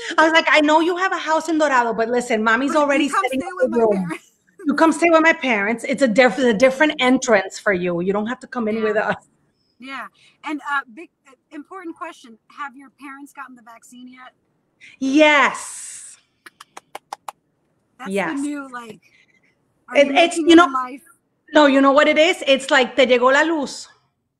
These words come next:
Speaker 2: after
Speaker 1: Yes.
Speaker 2: Hurricane Maria.
Speaker 1: After Maria.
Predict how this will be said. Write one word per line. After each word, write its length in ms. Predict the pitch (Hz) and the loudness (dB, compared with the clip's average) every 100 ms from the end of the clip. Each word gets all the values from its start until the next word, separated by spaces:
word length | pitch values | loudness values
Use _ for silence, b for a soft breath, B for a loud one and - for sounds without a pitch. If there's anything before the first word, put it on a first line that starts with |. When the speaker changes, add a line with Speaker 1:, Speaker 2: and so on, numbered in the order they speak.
| _ | _
Speaker 2:
after 260 | 240 233 262 | -2 -2 -2
Speaker 1:
Yes. 60 | 214 | 0
Speaker 2:
Hurricane 320 | 220 220 226 | -2 -2 -4
Maria. 500 | 214 208 185 170 156 _ - | -4 -4 -4 -8 -10 _ -20
Speaker 1:
After 300 | 226 _ 240 | -20 _ -20
Maria. 320 | 208 190 160 | -20 -20 -20